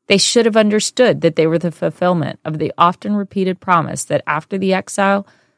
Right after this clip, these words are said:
a remnant would return to the land. I think on a basic level,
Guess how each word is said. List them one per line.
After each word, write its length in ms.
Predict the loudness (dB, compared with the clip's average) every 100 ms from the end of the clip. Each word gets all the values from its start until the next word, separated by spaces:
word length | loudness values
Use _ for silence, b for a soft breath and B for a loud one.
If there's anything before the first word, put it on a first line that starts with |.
| b
a 80 | 0
remnant 500 | 4 4 4 2 -2
would 160 | -6 -6
return 400 | -6 -4 -4 -4
to 120 | -4
the 100 | -8
land. 460 | -6 -10 -12 -18 -20 _ _ _ _ _ _ _
I 80 | 0
think 220 | 0 2
on 80 | 2
a 80 | 2
basic 500 | 2 0 2 -2 -2
level, 440 | -4 -2 -4 -6